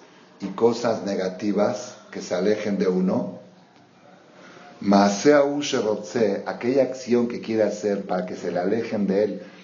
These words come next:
cosas negativas, tiene que hacerlo con esfuerzo y con gasto, con lo que le pidan, no negociar siquiera el precio.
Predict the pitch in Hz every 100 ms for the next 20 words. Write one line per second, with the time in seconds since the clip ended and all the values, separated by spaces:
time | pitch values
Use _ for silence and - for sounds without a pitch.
0 | - 107 113 110 92 92 87 - 110 123
1 | - - - - - - _ - 110 123
2 | 127 - 104 90 - 110 110 120 123 123
3 | - - - - _ - 101 95 95 87
4 | - 117 131 - - 143 139 - - 101
5 | 104 98 101 92 - - - - - _
6 | - - - - - - 110 107 107 -
7 | 104 107 104 110 110 110 143 123 107 -
8 | - 110 139 151 135 123 - 131 139 131
9 | - - 127 131 127 113 127 123 101 101
10 | 85